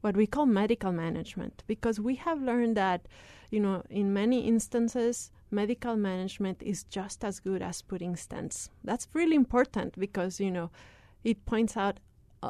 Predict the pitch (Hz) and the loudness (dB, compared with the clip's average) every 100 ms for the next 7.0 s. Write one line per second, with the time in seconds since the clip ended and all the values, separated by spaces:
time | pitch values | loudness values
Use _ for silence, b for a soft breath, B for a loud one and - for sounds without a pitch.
0 | - 202 196 185 202 190 196 196 180 170 | -6 0 0 0 -2 -2 -2 -2 -4 -2
1 | 180 185 190 - 170 165 - - - - | 0 0 -2 -4 -6 -6 -8 -8 -8 -6
2 | - 269 285 302 311 359 311 311 311 302 | 0 2 4 2 2 2 2 2 0 2
3 | 262 262 262 262 254 247 208 226 220 220 | 2 2 2 0 0 0 -2 -4 -2 -2
4 | 226 208 185 196 202 202 202 202 202 170 | -2 -4 -2 -4 -2 -4 -4 -6 -6 -6
5 | 185 190 185 190 180 - 180 202 190 208 | -4 -4 -4 -4 -4 -4 -6 -4 0 0
6 | 226 262 294 - 233 226 220 202 190 190 | 2 0 -2 -4 -4 0 2 2 -2 -4